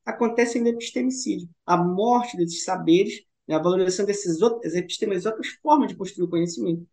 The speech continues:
É que nós vamos deixando passar, vamos deixar passar batido. Então, a própria forma, né, de ver essa complexidade, de entrar num rizoma, por exemplo, pensar essa Amazônia a partir de uma forma rizomática,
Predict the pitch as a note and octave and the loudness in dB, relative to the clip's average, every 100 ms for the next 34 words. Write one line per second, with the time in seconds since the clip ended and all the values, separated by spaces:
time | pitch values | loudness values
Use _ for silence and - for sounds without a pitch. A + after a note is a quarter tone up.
0 | _ _ - F3 G#3 G3 F#3+ G3 G3+ G3+ | _ _ -6 -4 -2 -2 -2 0 0 0
1 | G3+ G3 - A#3 - F3+ E3 D#3+ E3+ - | -4 -8 -8 -10 -8 -4 0 0 -2 -6
2 | - E3+ - E3 E3 A3+ - A3+ A#3+ C#4+ | -6 -8 -10 -10 -8 -6 -6 -4 -4 -6
3 | _ _ _ _ _ - D#3 G#3+ F#3 F3 | _ _ _ _ _ -6 0 0 0 0
4 | A#3 B3+ D#4 - - D#3+ B2+ A2+ C3 D3 | 2 2 0 -4 0 2 2 -2 -4 2
5 | E3+ A3+ G#3+ G#3 G3 G3+ - F3 C#3 A2 | 2 2 0 -2 -2 -4 -6 -4 -4 -2
6 | D3 D#3 F3 G3 G#3+ A3 F#3+ F3 D3+ - | 0 0 2 2 4 2 2 4 2 2
7 | D3 D3 G#3 F3+ G#3 A3 - G#3 F3 D3+ | -4 2 2 2 0 0 -2 -4 -2 0
8 | D3+ D#3+ E3+ F3+ F3+ F3 E3 D3+ D3 C#3 | -2 -4 -10 -8 -6 -4 -2 -2 -2 -4
9 | C3+ G#3 A3 - | 0 0 0 -4